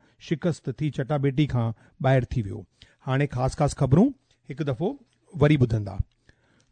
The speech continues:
डोमिनिका प्रधानमंत्री नरेंद्र मोदी खे पंहिंजे आला तरीन राष्ट्रीय सम्मान सां नवाजण जी पधिराई कई आहे।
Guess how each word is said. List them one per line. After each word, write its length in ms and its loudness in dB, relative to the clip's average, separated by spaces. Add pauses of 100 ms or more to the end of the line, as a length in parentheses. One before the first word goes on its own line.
डोमिनिका 560 4
प्रधानमंत्री 560 2
नरेंद्र 380 2
मोदी 300 4
खे 220 2
पंहिंजे 380 4
आला 260 4
तरीन 340 0
राष्ट्रीय 360 0
सम्मान 420 0
सां 300 -4 (340)
नवाजण 520 -6
जी 240 -14 (500)
पधिराई 380 0 (120)
कई 260 -2
आहे। 300 2